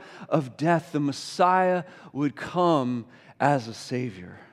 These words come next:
Now, at this point in the story, we aren't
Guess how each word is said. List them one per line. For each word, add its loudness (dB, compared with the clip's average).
Now, -4
at -10
this 0
point 0
in -2
the -6
story, 0
we -2
aren't -2